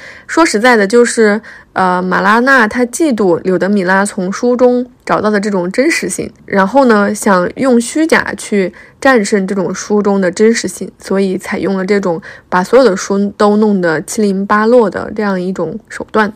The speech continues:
从柳德米拉的家里拿出去的那一本在线条交叉的网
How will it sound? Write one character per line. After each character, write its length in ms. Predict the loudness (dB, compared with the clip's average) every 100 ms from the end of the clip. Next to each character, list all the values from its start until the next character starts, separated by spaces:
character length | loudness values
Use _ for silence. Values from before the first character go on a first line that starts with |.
| _ _ _
从 240 | -6 -2 2
柳 140 | 2
德 140 | 0 -2
米 120 | -2
拉 200 | -2 -2
的 80 | -2
家 260 | -2 0
里 200 | 0 -2
拿 340 | -4 -4 -2 -4
出 240 | -6 -6
去 160 | -4 -2
的 100 | 2
那 160 | 4
一 100 | 2
本 300 | 0 -4 -6
在 240 | -4 -2 0
线 240 | 2 0
条 240 | 0 -4
交 240 | -2 -2 -2
叉 180 | -4 -2
的 80 | -2
网 200 | -2